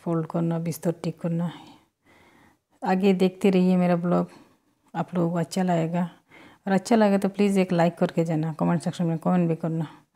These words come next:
ये तो रोज़मर्रा के काम है, कपड़े फोल्ड करो, इस्त्री के कपड़े अग-, अग-, अलग से रखो, बिस्तर वो करो,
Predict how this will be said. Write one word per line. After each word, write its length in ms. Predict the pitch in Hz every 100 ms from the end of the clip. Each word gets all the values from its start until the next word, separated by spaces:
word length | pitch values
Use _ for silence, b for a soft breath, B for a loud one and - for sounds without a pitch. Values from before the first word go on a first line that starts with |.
| b b b b b b _ _
ये 140 | 196 196
तो 140 | 196
रोज़मर्रा 500 | 185 196 185 180 170
के 160 | 165 165
काम 300 | 165 160 147
है, 180 | 139 - B B B B B
कपड़े 260 | - 180 165
फोल्ड 300 | - 165 160
करो, 180 | 165 165
इस्त्री 260 | 165 165
के 100 | 175
कपड़े 300 | 170 165 175
अग-, 140 | 165 160
अग-, 240 | 170 147
अलग 240 | 170 170 165
से 120 | 165
रखो, 260 | 156 -
बिस्तर 380 | 165 165 - 175 - - 143 b b _ 165
वो 100 | 160
करो, 240 | 170 165